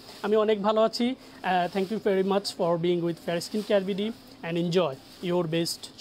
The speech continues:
shopping experience with authentic Korean cosmetics। সর্বপ্রথম যে প্রোডাক্টটি নিয়ে আমি কথা বলবো সেটা হচ্ছে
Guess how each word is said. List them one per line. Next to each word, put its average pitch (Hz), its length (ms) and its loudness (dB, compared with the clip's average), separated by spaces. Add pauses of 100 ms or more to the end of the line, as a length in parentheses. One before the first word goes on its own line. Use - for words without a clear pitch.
(100)
shopping 202 360 -2
experience 170 520 -4
with 170 160 -2 (640)
authentic 240 500 0 (440)
Korean 175 380 4 (400)
cosmetics। 156 580 -4 (1160)
সর্বপ্রথম 233 580 2
যে 233 140 2
প্রোডাক্টটি 208 380 0
নিয়ে 190 120 4
আমি 180 160 2
কথা 196 220 0
বলবো 220 200 0
সেটা 240 240 -2
হচ্ছে 240 340 0